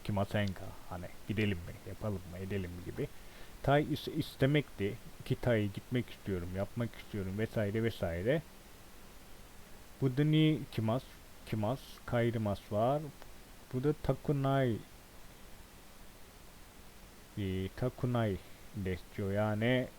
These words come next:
e, "I don't want." diyor. Yani bunun amacı siz masa attığınızda bunları ekleyeceksiniz oluyor. Ya da master'ı değişiyor. Burada nai var.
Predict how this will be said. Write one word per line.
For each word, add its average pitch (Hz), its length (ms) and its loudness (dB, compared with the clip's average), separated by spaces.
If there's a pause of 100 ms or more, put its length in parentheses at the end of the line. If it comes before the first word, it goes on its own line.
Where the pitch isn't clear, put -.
e, 101 240 0 (180)
"I 104 240 0
don't 127 240 0
want." 117 260 0 (120)
diyor. - 220 -4 (480)
Yani 120 200 4
bunun 160 160 4
amacı 147 380 6
siz - 240 0
masa 120 420 2
attığınızda 135 680 0
bunları 123 340 4
ekleyeceksiniz 113 760 0
oluyor. 85 400 -2 (1600)
Ya 107 120 2
da 113 60 4
master'ı 110 540 2
değişiyor. 95 560 0 (1700)
Burada 135 320 6
nai 147 300 8
var. 101 200 6